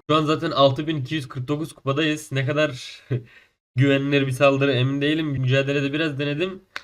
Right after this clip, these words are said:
Süreden gidiyordum bazen ama bakalım, deneyeceğiz artık. Şimdi geçelim ilk savaşa. Evet, koruyucu zaten yerde.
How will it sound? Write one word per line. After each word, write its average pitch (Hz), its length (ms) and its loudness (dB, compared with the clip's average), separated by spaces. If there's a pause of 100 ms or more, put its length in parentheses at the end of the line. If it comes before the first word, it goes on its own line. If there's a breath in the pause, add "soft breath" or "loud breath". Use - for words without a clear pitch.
(260 loud breath)
Süreden 175 480 2
gidiyordum 127 380 2
bazen 120 280 2
ama 196 360 -2 (520)
bakalım, 175 380 2
deneyeceğiz 180 360 0
artık. 120 380 0 (220)
Şimdi 165 220 -2
geçelim 175 580 0 (500)
ilk 151 180 0
savaşa. 113 460 -2 (160)
Evet, 123 440 -2
koruyucu 131 720 0
zaten 127 240 2
yerde. 131 600 0